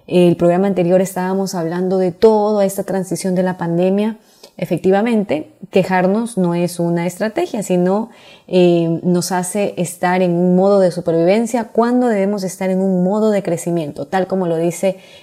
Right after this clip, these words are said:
él también, el fundador de Amazon, que, eh, a propósito de la pandemia, es una de las empresas, eh, por ser un e-commerce, por ser una tienda en línea, ha crecido, eh,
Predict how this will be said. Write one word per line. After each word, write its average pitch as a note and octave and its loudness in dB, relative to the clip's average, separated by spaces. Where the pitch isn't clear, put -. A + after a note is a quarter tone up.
él F#3 0
también, B2+ -6
el E3+ 2
fundador F3+ 2
de F3+ 0
Amazon, D#3+ -4
que, D#3+ -4
eh, E3+ 2
a E3+ -6
propósito G3 0
de F#3+ 4
la E3+ -2
pandemia, A3+ 0
es F#3+ 0
una G3 2
de F#3+ 4
las F#3 0
empresas, F#3+ 0
eh, E3 0
por - 0
ser F3+ 4
un F3+ 2
e-commerce, G#3 0
por F3 0
ser F#3 2
una F#3 0
tienda F3+ 0
en F#3+ 2
línea, G3+ 2
ha G3 -6
crecido, F#3 2
eh, D#3+ -2